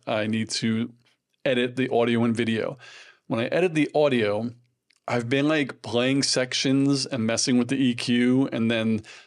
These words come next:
the audio just goes way past, and I have to stop it and bring it all the way back. So what I'm gonna teach you all is how to loop your playback. So you could just select a clip of it, and it'll just play and loop and loop and loop.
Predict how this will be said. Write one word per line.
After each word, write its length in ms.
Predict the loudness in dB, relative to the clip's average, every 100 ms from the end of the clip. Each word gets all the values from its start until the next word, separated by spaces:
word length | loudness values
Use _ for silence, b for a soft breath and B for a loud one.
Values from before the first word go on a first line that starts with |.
| -6
the 120 | -2
audio 340 | 2 2 2
just 200 | 2 0
goes 320 | 0 2 0 -4
way 440 | -2 2 2 2
past, 460 | 0 -2 0 0 -2
and 60 |
I 20 |
have 80 | -2
to 80 | -2
stop 420 | -2 0 0 0
it 120 | -4
and 100 | -2
bring 140 | -2 0
it 80 | 2
all 100 | 2
the 80 |
way 80 | 2
back. 380 | 2 0 -2 -6 _ _ _ _ _ -16 -2
So 160 | 0
what 140 | 4 4
I'm 120 | 4
gonna 140 | 4
teach 400 | 2 0 0 0
you 80 | 2
all 380 | 4 4 0 B B B B -8
is 80 | -2
how 100 | 0
to 60 |
loop 260 | 2 2 2
your 80 | 0
playback. 560 | 2 2 2 -2 -2
So 140 | -2 0
you 100 | 2
could 180 | 0 0
just 260 | 0 0
select 400 | 0 0 0 -4 -8
a 60 | -8
clip 400 | -4 -2 0 0
of 100 | 2
it, 240 | 2 0 b b b b b b b _ _ _ _
and 100 | -2
it'll 160 | 2 2
just 200 | 2 -2
play 420 | 0 2 2 2
and 240 | 0 0 0
loop 160 | 0
and 160 | 0 2
loop 220 | 2 2
and 160 | 2 2
loop. 340 | 2 0 -4